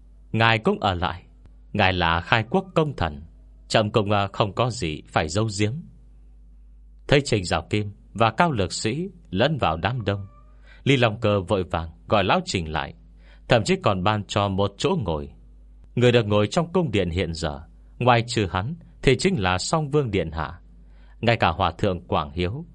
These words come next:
cũng không được ban chỗ ngồi. Sau khi thấy những người nên rời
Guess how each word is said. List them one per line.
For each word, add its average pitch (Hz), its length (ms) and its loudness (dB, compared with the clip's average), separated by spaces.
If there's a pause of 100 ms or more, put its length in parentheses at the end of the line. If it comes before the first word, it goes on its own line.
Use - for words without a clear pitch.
(120)
cũng 123 160 4
không 101 260 0
được 90 240 -2
ban 104 220 0
chỗ 120 300 -2
ngồi. 73 220 -6 (1000)
Sau - 240 2
khi 107 140 2
thấy 110 180 0
những 143 260 -2
người 90 240 0
nên 123 280 -2
rời 73 220 -2